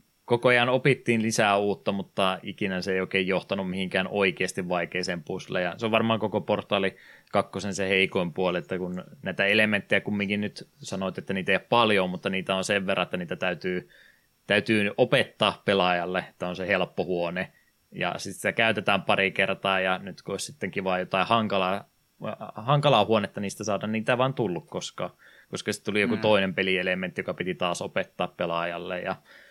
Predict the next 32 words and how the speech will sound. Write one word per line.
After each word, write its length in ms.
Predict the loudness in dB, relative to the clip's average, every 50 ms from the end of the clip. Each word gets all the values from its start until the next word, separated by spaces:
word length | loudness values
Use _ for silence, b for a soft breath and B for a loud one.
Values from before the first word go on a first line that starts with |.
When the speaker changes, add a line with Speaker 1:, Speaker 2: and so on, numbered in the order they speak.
| B B B
Speaker 1:
taas 360 | -6 -4 -4 -4 -6 -8 _ _ _ -2
pari 220 | 0 2 2 2
kenttää 400 | 2 2 -2 -2 -2 -2 0 0
semmoista, 520 | 4 4 4 4 4 0 -2 -2 -2 0 0
ja 160 | 0 0 -2
sit 220 | -4 -6 -8 -6
ehkä 200 | -8 -8 -6 -6
joku 180 | -6 -4 -4 -6
taas 280 | -4 -2 -2 -2 -4 -6
uusi, 300 | -8 -10 -10 -8 -8 -8
niin 140 | -8 -10 B B B B B B B B B _ _ _ _ -4
mä 160 | 0 2 2
olisin 160 | 2 2 0
niinku 160 | 0 0 0
ihan 420 | -2 -2 0 0 0 0 0 -2 -4 _ 2
kauttaaltaan 600 | 4 4 4 4 2 0 0 0 0 0 0 0
niin 160 | -2 -2 -4
ko-, 380 | _ -2 2 2 2 2 2 0
kaivannut 460 | 2 2 4 4 2 2 0 -2 -2
tuohon 260 | -4 -4 -2 -4 -6
pelin 280 | -4 -4 -2 0 0 0
loppupuolelle 560 | -2 -2 -4 -6 -8 -4 -2 -2 -2 -4 -6
niitä 180 | -8 -8 -6 -6
hankalia 420 | -4 -4 -4 -4 -4 -4 -4 -6
puzzleja 460 | -6 -8 -10 -8 -8 -6 -6 -6 -6
lisää. 300 | -6 -8 -10 -8 -10 -10 -12 -14 _ _ _ _ _ _ _ _ _ _ _ _ _ _ _ -12
Speaker 2:
Mm, 280 | -10 -10 -8 -8 -6
ja 80 | -6 -6
tässä 180 | -4 -4 -4 0
ei 40 |
tainnut 240 | 0 2 2 2 0
oikeastaan 600 | -2 -4 -4 -6 -4 0 0 2 0 0 -4 -14